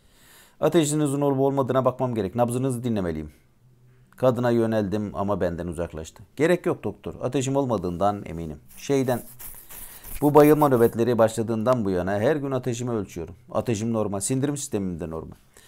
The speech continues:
Biraz tereddüt ettim. Konuğumun tuhaf davranışları beni şüphelendirmişti. Açıkçası benden bir şey saklıyordu. Flaubert'i konuşmak için onca yolu gelmiş olmasına imkan yoktu. "Kusura bakmayın ama birkaç soru sormak istiyorum."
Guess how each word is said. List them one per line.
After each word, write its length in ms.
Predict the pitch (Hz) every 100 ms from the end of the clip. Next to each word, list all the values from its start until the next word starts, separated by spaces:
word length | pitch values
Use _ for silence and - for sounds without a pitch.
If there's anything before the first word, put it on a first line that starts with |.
| - - _ _ _ _
Biraz 440 | 113 160 160 143
tereddüt 380 | 135 123 123 117
ettim. 540 | 107 95 104 113 110 95 _ _ -
Konuğumun 920 | - 147 143 143 139 135 120 139 120
tuhaf 340 | 107 120 127 123
davranışları 560 | 117 101 98 98 98
beni 140 | 98 95
şüphelendirmişti. 840 | - 98 90 82 78 80 - - - _ - _ _ _
Açıkçası 480 | 143 131 139 127 107
benden 320 | 107 107 110
bir 100 | 101
şey 180 | 104 104
saklıyordu. 520 | 98 92 85 80 78 -
Flaubert'i 560 | - 139 127 101 92 101
konuşmak 420 | 104 98 98 110
için 320 | 95 - 90 -
onca 340 | - 127 123 107
yolu 280 | 90 98
gelmiş 320 | 98 98 98 98
olmasına 440 | 92 90 - 95
imkan 360 | 95 92 123 143
yoktu. 360 | 113 87 - - - - - -
"Kusura 300 | 143 170 156
bakmayın 340 | 170 143 107
ama 240 | 131 107 90
birkaç 380 | 120 - 139
soru 220 | - 117 117
sormak 360 | 117 98 92
istiyorum." 340 | 85 - 80